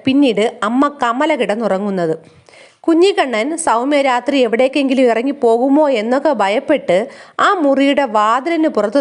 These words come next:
തന്നെയാണ് കിടക്കുന്നത്. കുഞ്ഞിക്കണ്ണന് കാഴ്ചയ്ക്ക് സ്വല്പം പ്രശ്നങ്ങളുണ്ട്, പ്രത്യേകിച്ചും രാത്രിയിൽ. ഒരു ദിവസം അയാൾ മകളുടെ മുറിയിൽ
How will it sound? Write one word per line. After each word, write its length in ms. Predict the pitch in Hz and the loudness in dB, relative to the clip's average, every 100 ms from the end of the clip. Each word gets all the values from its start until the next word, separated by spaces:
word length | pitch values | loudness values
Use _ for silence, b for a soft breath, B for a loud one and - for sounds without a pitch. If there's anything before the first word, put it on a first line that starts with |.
| 226 | -2
തന്നെയാണ് 360 | 202 226 190 208 | -2 -2 -2 -2
കിടക്കുന്നത്. 500 | 185 190 190 175 160 - - _ _ _ B B B B - | -2 -4 -4 -4 -4 -8 -14 _ _ _ B B B B -2
കുഞ്ഞിക്കണ്ണന് 560 | 339 381 392 311 254 294 - - | 2 2 2 2 0 -2 -4 -4
കാഴ്ചയ്ക്ക് 580 | 269 277 359 392 349 - - | -2 0 -2 0 0 0 0
സ്വല്പം 340 | 240 240 294 247 | -2 0 -4 -2
പ്രശ്നങ്ങളുണ്ട്, 720 | 208 - 294 285 240 175 160 - - | -4 0 0 0 0 -2 -4 -4 -6
പ്രത്യേകിച്ചും 640 | 214 - 339 254 247 277 208 | -4 -2 -2 -2 0 2 2
രാത്രിയിൽ. 520 | 196 226 226 220 165 143 - b b b b b b - | 0 -2 -2 -2 -2 -6 -10 b b b b b b 0
ഒരു 140 | 240 415 440 | 2 2 0
ദിവസം 420 | 285 214 208 185 294 - _ - | 0 0 -2 -4 -6 -12 _ -4
അയാൾ 300 | 254 311 254 190 220 - - _ _ _ _ _ - | 0 2 0 -2 -4 -6 -16 _ _ _ _ _ 0
മകളുടെ 440 | 269 277 349 381 415 294 | 0 2 0 2 2 2
മുറിയിൽ 380 | 254 302 370 | 0 2 4